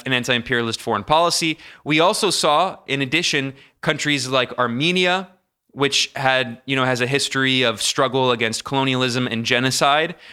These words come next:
We saw Algeria, which has a rev-, history of a revolution against French colonialism, and Angola, which also has a history of a revolution against colonialism, they all abstained.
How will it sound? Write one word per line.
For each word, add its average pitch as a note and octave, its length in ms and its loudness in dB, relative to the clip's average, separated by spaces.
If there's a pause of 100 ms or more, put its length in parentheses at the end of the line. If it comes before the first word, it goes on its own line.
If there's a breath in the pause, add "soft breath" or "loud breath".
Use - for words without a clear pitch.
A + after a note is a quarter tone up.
(160 loud breath)
We C#3+ 100 -2
saw C#3+ 360 2
Algeria, D3 840 0 (240 soft breath)
which C#3 200 0
has C#3+ 180 2
a C#3 40 0
rev-, C3 240 2
history C#3 360 0
of C3 60 0
a - 20 -2
revolution A#2+ 640 0
against A2+ 280 -2
French A2+ 240 -2
colonialism, A#2 640 0 (280 loud breath)
and C#3+ 300 2
Angola, C#3 720 2 (180)
which C3+ 200 -2
also E3 340 2
has C#3 200 0
a B2+ 60 -2
history C3 340 -2
of B2 60 -2
a A#2 40 -4
revolution A#2+ 720 -2
against A#2 400 -2
colonialism, B2 680 -2 (260 loud breath)
they D3+ 200 4
all D#3 300 4
abstained. A#2+ 640 -4